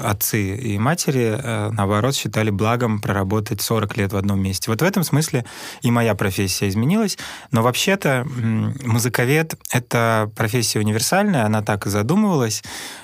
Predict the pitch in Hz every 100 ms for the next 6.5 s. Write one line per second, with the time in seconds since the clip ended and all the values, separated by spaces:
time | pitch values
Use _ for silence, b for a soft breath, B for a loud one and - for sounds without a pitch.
0 | B 107 120 123 120 117 - - - 107
1 | 104 104 - _ _ - - 101 107 107
2 | 156 135 113 101 - 107 107 117 117 123
3 | 151 190 - _ - 113 110 110 110 113
4 | 107 123 110 101 - 117 107 107 104 -
5 | 113 107 - - 110 107 123 - 143 139
6 | 139 - 143 135